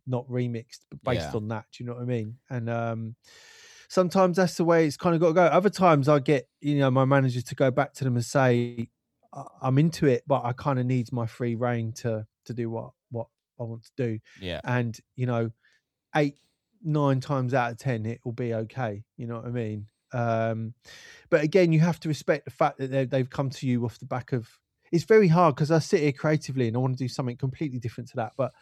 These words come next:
Speaker 1: I've also gotta stay in business, particularly at the moment.
Speaker 2: Totally.
Speaker 1: You know, we're in
Speaker 2: Yeah.
Speaker 1: lockdown, lost all my gigs for the year, like everyone
Speaker 2: Yeah,
Speaker 1: has.
Speaker 2: yeah, exactly.
Speaker 1: I've got one gig in the diary for Ibiza, which is, w-, which is now obviously not happening
Speaker 2: Not happening
Speaker 1: whatsoever.
Speaker 2: at all, yeah.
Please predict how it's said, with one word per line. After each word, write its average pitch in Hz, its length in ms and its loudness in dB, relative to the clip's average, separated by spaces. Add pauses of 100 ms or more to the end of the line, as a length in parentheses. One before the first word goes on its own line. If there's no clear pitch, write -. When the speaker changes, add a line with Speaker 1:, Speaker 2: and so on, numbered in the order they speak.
(200)
Speaker 1:
I've 127 100 -6
also 165 180 -4
gotta 147 160 -4
stay - 180 -2
in 123 80 -2
business, 127 320 -6
particularly 156 520 -4
at 135 120 2
the 123 60 -10
moment. 127 260 2
Speaker 2:
Totally. 98 300 -6
Speaker 1:
You 139 80 -6
know, 113 140 -4
we're 127 100 -4
in 127 80 -4
Speaker 2:
Yeah. 139 80 -4
Speaker 1:
lockdown, 139 340 0 (260)
lost 143 280 2
all 160 80 4
my 143 140 4
gigs 120 380 2
for - 120 -10
the 117 80 -4
year, 117 100 4
like 120 140 2
everyone 117 300 -2
Speaker 2:
Yeah, 143 160 -2
Speaker 1:
has. 101 160 -2
Speaker 2:
yeah, 101 40 -20
exactly. 98 480 -10 (140)
Speaker 1:
I've 143 160 4
got 160 160 4
one 175 220 6
gig 160 180 6
in 151 60 6
the 143 40 6
diary 139 320 8
for 135 160 0 (100)
Ibiza, 131 360 0
which 123 260 -4
is, 151 80 -10
w-, 135 360 -6
which 139 340 -4
is 139 160 -4 (160)
now 147 240 6
obviously 123 380 4
not 127 200 -2
happening 131 280 0
Speaker 2:
Not 120 180 4
happening 123 300 -2
Speaker 1:
whatsoever. 113 160 -2
Speaker 2:
at 123 100 -2
all, 101 260 -2
yeah. 110 300 -6